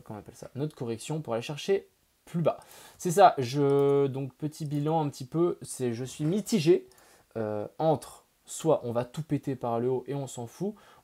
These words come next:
ou on commence à tranquillement à,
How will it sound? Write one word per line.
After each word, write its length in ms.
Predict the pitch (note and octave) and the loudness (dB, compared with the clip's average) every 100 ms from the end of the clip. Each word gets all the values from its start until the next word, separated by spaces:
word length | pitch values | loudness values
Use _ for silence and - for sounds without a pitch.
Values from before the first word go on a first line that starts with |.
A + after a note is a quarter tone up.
| - | -2
ou 60 | |
on 120 | G3+ F#3 | 0 0
commence 520 | F3+ F3+ F#3 F3 - | -2 -2 -2 -4 0
à 260 | C#3+ D3 | 2 2
tranquillement 680 | C#3+ D3+ C#3+ B2+ A#2+ C3 C3+ | 0 -6 -10 -10 -8 -6 -4
à, 380 | A#2+ A2+ G#2 - | -4 -4 -6 -10